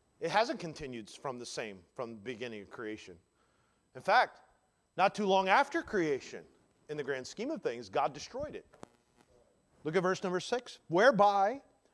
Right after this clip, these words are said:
the world that then was, being overflowed with water," what?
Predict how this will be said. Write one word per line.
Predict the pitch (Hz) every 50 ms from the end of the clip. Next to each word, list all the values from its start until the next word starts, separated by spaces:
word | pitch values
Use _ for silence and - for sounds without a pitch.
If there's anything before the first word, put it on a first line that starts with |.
| _ _
the | 156 175 175
world | 165 143 175 226 277 302 277 196 170 190 208 254 - _ _ _ _ _ _ _ _ _ _ _ -
that | 107 139 170 202 240 277 - - - - _
then | - 120 107 90 156 190 220 240 254 277 285 226 - _ _ _ _ _ -
was, | 123 127 160 208 214 143 104 82 - - - - - - _ _ _ _ _ _ _ _ _ _ _ _ -
being | 185 202 190 175 185 -
overflowed | 202 226 277 285 302 285 - - - 233 240 247 254
with | 202 220 208 -
water," | 185 202 208 214 214 208
what? | 180 175 196 175 135 110 - - - _ _